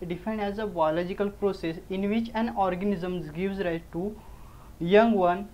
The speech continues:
similar to itself." म्हणजे जे काही नवीन organism तयार होत आहे ते कुणापासून तयार होतील? जे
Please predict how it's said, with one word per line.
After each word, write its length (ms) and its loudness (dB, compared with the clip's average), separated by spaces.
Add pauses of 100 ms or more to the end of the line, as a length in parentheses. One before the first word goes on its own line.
(160)
similar 320 0 (140)
to 60 -4
itself." 340 -6 (120)
म्हणजे 440 0 (420)
जे 120 -2
काही 380 -4
नवीन 360 -2
organism 680 -2
तयार 300 0
होत 200 -6
आहे 200 -6
ते 260 -4
कुणापासून 680 -6
तयार 160 -2
होतील? 460 -6 (300)
जे 300 0